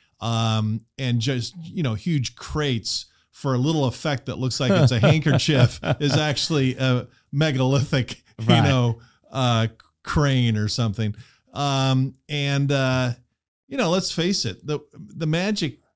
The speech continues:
Speaker 1: world is huge. It's a huge part of entertainment. I think Vegas magic is probably,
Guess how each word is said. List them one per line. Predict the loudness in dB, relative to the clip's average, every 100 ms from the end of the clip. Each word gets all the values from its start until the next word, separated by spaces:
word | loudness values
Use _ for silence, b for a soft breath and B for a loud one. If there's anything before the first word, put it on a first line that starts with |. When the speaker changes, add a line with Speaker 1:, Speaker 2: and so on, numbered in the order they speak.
| -18 -4
Speaker 1:
world | 0 0 0 0
is | 0 -2 -4 -8 -10
huge. | -2 0 2 0 -2 -2
It's | -4 -4
a | -4
huge | -4 -4 -4 -6
part | -6 -4
of | -2
entertainment. | -2 -4 -4 -4 -4 -4
I | -4
think | -4 -4
Vegas | -4 -4 -2 -2 -4 -6 -6
magic | -6 -4 -4 -6
is | -8
probably, | -8 -6 -6 -8